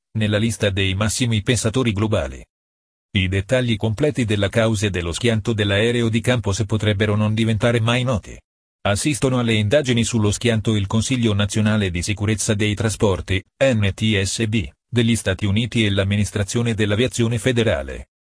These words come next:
Gli investigatori della N T S B e della faa certamente faranno e riceveranno rapporti dagli ufficiali della cia che sono a Brasilia,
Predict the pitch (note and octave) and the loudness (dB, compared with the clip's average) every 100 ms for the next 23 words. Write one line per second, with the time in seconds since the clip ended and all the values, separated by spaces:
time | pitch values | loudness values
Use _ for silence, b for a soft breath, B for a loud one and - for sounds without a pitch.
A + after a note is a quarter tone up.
0 | _ _ - G#2 G#2+ G2+ G#2 - G#2+ G#2+ | _ _ -4 0 0 0 -2 -2 -2 0
1 | D3 A#2+ G#2+ G#2 A2 A2 G2 A2 G2+ G2 | 0 0 0 0 0 0 0 0 0 0
2 | - G#2+ G2 C3 C#3 G#2+ G2 G2 - A2 | 0 0 0 0 0 -2 -2 -2 0 0
3 | A2 C3+ A#2 B2 A#2+ A#2+ G#2+ G2 G#2+ G#2+ | 2 0 0 0 0 0 -2 0 2 2
4 | G#2+ G2+ G2 F#2+ A2+ B2 C3+ A#2 G#2+ - | 0 0 -2 0 0 2 2 0 0 0
5 | D#3+ G#2 A2 G#2 G2+ G2 B2+ B2+ C#3+ B2 | -2 0 -2 -2 -2 -2 -4 -2 0 0
6 | G#2+ G#2 - A#2 A2+ A2 C3+ A#2 A2 G2+ | 2 0 2 0 2 0 0 2 2 2
7 | A2+ G#2 C#2 B1+ | 2 0 -4 -8